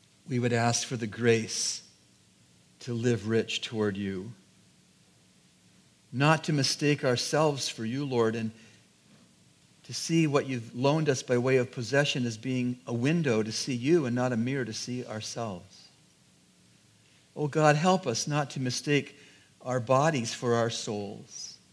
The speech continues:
Help us to understand that when the body ceases to, to live, that the soul does not.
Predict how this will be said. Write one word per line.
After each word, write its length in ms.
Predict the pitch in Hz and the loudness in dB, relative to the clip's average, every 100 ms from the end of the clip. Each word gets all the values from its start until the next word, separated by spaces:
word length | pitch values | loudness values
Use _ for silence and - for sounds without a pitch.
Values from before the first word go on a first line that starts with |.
| _ _ _ _ _ _ _ _ _ _ _ _ _ _ _ _ _ | _ _ _ _ _ _ _ _ _ _ _ _ _ _ _ _ _
Help 220 | 139 135 | -8 -4
us 120 | 131 - | -6 -4
to 80 | |
understand 720 | 123 123 117 - - 139 131 117 | -2 -2 -2 -4 0 2 2 0
that 120 | 113 | -2
when 160 | 123 | -2
the 80 | 117 | -2
body 640 | 104 127 135 139 120 113 - - _ _ _ _ _ _ _ _ - | 0 4 4 4 2 -4 -12 -20 _ _ _ _ _ _ _ _ -12
ceases 640 | - 139 135 - 120 - | -4 0 0 -2 -4 -6
to, 280 | - 117 120 - 120 107 - - | -8 -8 -8 -12 -12 -12 -14 -12
to 160 | 131 | -8
live, 500 | 117 123 123 113 95 | -2 4 4 4 0
that 160 | 110 - | -4 -6
the 80 | 113 | -8
soul 380 | - 131 117 | -6 -2 -2
does 280 | 101 110 104 | 0 -2 -2
not. 380 | 104 110 98 - | -2 -2 -4 -10